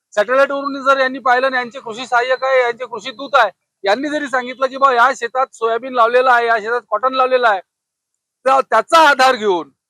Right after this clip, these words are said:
सरसकट जिथेही नुकसान झालेलं आहे तिथेही शेतकऱ्यांना यांनी सरळ सरळ पैसे द्यावे,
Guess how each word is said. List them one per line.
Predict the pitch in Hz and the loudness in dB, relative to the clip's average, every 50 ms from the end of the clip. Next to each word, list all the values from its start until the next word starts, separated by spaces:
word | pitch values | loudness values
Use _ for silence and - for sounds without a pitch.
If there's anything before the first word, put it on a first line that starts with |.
| _ _ _ _ _ | _ _ _ _ _
सरसकट | - 233 269 277 - 294 285 - 294 311 294 | -2 -2 -2 0 2 0 0 4 2 2 2
जिथेही | 214 226 226 190 233 285 320 | 0 -10 -6 -4 -2 -2 -2
नुकसान | 294 294 - _ - 254 247 240 | -2 -4 -8 _ -2 -2 -2 0
झालेलं | 226 214 208 214 208 202 | 0 0 0 0 0 2
आहे | 202 220 262 269 | 2 2 2 0
तिथेही | _ 226 196 - 226 226 254 262 | _ -8 -10 -6 -4 -4 -4 -6
शेतकऱ्यांना | - 226 202 - - 214 196 202 202 208 214 240 240 | -6 -6 -8 -6 -6 -6 -4 -4 -4 -4 -4 -6 -4
यांनी | 220 202 190 208 220 | -4 -4 -6 -6 -10
सरळ | - - 185 180 214 220 | -8 -8 -6 -4 -4 -4
सरळ | 190 208 214 214 220 | -2 -2 -2 -2 -2
पैसे | - - 202 180 151 190 202 | -4 -4 -8 -6 -6 -6 -4
द्यावे, | 185 180 175 185 214 | 0 0 0 2 0